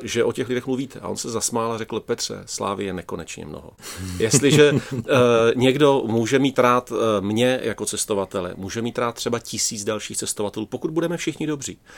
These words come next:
Speaker 1: To není tak, že se tam vejde jeden cestovatel, jedna herečka, jeden zpěvák. Ne. Jde o to, co ti lidi jsou zač.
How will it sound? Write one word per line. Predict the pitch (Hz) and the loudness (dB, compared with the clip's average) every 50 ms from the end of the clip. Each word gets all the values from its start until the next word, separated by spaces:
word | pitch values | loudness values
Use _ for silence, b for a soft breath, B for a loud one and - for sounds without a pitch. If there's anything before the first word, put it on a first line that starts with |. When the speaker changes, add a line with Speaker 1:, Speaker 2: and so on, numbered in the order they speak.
| B B B | B B B
Speaker 1:
To | - 117 | -2 2
není | 123 151 170 156 | 2 4 4 4
tak, | 139 113 98 | 2 0 0
že | 117 | -2
se | - - 107 | -4 -4 -4
tam | - 107 101 | -4 -2 -2
vejde | 104 107 92 87 85 | -2 -2 0 0 0
jeden | 90 107 113 98 | 2 0 0 0
cestovatel, | - 107 - - 101 101 98 - 101 92 90 | 0 -4 -4 -2 -2 -4 -2 -2 -4 -4 -4
jedna | 87 92 101 95 | -4 -4 -4 -4
herečka, | 95 95 98 95 - - - 90 | -4 -4 -4 -6 -6 -6 -6 -6
jeden | 87 87 90 87 | -4 -4 -4 -6
zpěvák. | - - - 90 85 80 76 - - | -6 -8 -6 -8 -6 -8 -10 -6 -4
Ne. | 104 104 - b b b b b b b b b - | -4 -4 -4 b b b b b b b b b -10
Jde | 95 - | -8 -6
o | - 123 | -6 -4
to, | 117 120 110 | -2 -2 -4
co | - 117 104 | -2 -2 -4
ti | - 104 | -4 -4
lidi | 95 92 95 | -4 -4 -6
jsou | 85 - - - 85 | -8 -8 -8 -8 -8
zač. | 90 87 - - | -8 -10 -10 -12